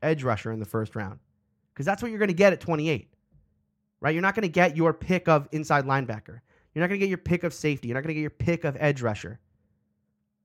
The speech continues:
And the Steelers have a history of doing this. It's not recent history, but they have moved up in the past to get players that they really like. The most famous one, of course, being Troy Polamalu in two thousand and three.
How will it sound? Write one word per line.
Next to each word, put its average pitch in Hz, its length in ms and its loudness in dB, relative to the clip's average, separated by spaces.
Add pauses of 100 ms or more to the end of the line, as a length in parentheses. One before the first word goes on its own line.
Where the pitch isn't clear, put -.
(120)
And 190 120 0
the 208 60 4
Steelers 269 320 -2
have 269 140 0
a 214 60 2
history 233 320 0
of 196 100 -2
doing 226 220 2
this. 107 240 -6
It's 147 160 -6
not 190 240 -4
recent 170 420 -2
history, 120 480 -6 (540)
but 185 160 2
they 202 120 2
have 208 420 0
moved 190 320 -2
up 180 180 2
in 185 80 -4
the 165 60 -8
past 147 420 -2
to 143 80 -8
get 151 380 0 (560)
players 151 360 4
that 127 140 -4
they 143 140 4
really 135 320 4
like. 110 360 -6 (960)
The 151 100 4
most 180 380 2
famous 196 340 2
one, 170 160 2
of 156 120 -4
course, 156 260 0
being 151 180 -2
Troy 135 300 0
Polamalu 113 580 -2
in 107 100 -4
two 113 120 -6
thousand 110 320 -6
and 107 120 -6
three. - 260 -10